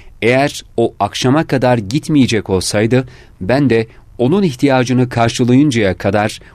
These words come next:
onu bırakıp gitmeyecektim." Hazreti Ömer bir gün merkebine binmiş giderken karşısına bir kadın çıkıp, "Ey Ömer, dur." dedi. Daha sonra kadın Hazreti Ömer'e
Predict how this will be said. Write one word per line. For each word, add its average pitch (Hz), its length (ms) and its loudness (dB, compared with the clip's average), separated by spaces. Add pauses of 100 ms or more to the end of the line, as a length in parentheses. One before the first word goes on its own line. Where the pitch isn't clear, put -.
(140)
onu 156 280 0
bırakıp - 460 0
gitmeyecektim." 82 800 -6 (1700)
Hazreti 139 420 -2
Ömer 87 420 -2 (400)
bir 196 120 0
gün 151 200 2
merkebine 120 600 0
binmiş 90 320 -2
giderken 98 600 -2 (320)
karşısına 143 540 -2
bir 139 180 0
kadın 143 280 0
çıkıp, 117 360 -2 (260)
"Ey 135 240 2
Ömer, 82 340 -4 (140)
dur." 156 180 2 (140)
dedi. 73 260 -8 (480)
Daha 120 180 0
sonra 82 340 -2
kadın 123 380 -2 (240)
Hazreti 120 420 -2
Ömer'e 95 280 0